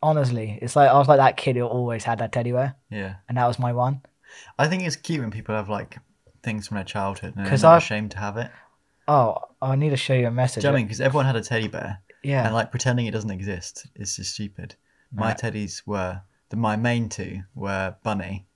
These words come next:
Speaker 2: which was a
Speaker 1: Ah.
Speaker 2: massive bunny.
Speaker 1: I figured.
Speaker 2: And
Speaker 1: It wasn't like a goat. <laughs>
Speaker 2: John, which was like a dog.
Speaker 1: Ah, I had, uh,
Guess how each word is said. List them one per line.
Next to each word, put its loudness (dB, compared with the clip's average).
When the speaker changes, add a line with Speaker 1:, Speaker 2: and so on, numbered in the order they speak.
Speaker 2:
which -6
was -4
a -6
Speaker 1:
Ah. -6
Speaker 2:
massive -6
bunny. -10
Speaker 1:
I 6
figured. 2
Speaker 2:
And -4
Speaker 1:
It -4
wasn't 4
like 4
a -10
goat. 4
<laughs> -14
Speaker 2:
John, -4
which -12
was -10
like -10
a -12
dog. -8
Speaker 1:
Ah, -6
I 0
had, 4
uh, 4